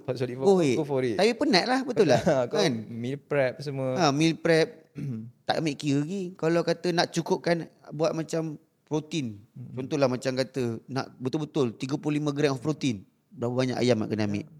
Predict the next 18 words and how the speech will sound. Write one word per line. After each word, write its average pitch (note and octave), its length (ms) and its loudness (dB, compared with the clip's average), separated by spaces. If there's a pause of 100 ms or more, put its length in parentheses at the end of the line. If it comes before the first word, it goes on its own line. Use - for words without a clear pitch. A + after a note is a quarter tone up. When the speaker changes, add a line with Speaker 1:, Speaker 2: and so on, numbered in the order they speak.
Speaker 1:
ya, C#3+ 160 -8
nak C#3 120 -12
makan D#3 360 -10
lec-, C3+ 220 -12
leceh, D3+ 400 -10
satu, B2 560 -8 (400)
<laughs> - 0 - (500)
satu B2 200 -4
bekat, B2+ 280 -6
satu, C#3 220 -2 (100)
apa, F3 200 -2
satu E3 420 0 (180)
dada D3+ 280 4
pun F#3+ 120 2
tak F3 140 -4
cukup D#3 180 -2
lagi C3+ 120 0
sebenarnya. B2 300 -4